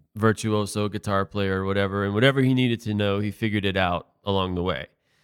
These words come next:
You know, there's, there are exceptions. There, there are probably a few people that just had, like, a golden road paved before them <laughs> when they started teaching guitar lessons, and everything worked out right. Everything went perfect, and they didn't know a whole lot when they got started, but they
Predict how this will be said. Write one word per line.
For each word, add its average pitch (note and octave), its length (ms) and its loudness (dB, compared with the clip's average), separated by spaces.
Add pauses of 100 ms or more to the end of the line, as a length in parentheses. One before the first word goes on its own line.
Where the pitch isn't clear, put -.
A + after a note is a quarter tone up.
(340)
You B2+ 100 6
know, D3 60 6
there's, G3+ 240 2
there G#3+ 240 4
are F3 220 4
exceptions. A#2+ 800 -2
There, C3 180 4
there C#3 240 2
are C#3 60 4
probably D3 580 2
a B2 60 2
few C3 200 2
people A#2 420 0
that G2+ 400 0 (800)
just - 240 2
had, A2 200 2
like, G#2+ 160 2
a G#2 80 -4
golden A#2 560 2
road G#2+ 480 0
paved A2+ 540 2
before A2+ 400 0
them F2+ 320 -6
<laughs> - 20 0
when C#3+ 120 4
they B2+ 120 4
started B2+ 460 -2
teaching B2+ 380 2
guitar G2+ 380 0
lessons, F#2+ 480 -6
and F2 260 -8 (520)
everything E3 440 4
worked C3+ 280 2
out A2 200 4
right. C#3+ 380 4
Everything C#3 460 2
went G#2+ 280 0
perfect, B2+ 560 2
and G#2+ 360 0
they A2+ 100 6
didn't C3 220 4
know B2+ 180 4
a - 20 2
whole B2 160 2
lot A#2 180 4
when A#2 80 0
they A2+ 100 2
got F#2 180 -6
started, A#2+ 420 2
but G#2 140 -2
they F#2 220 -6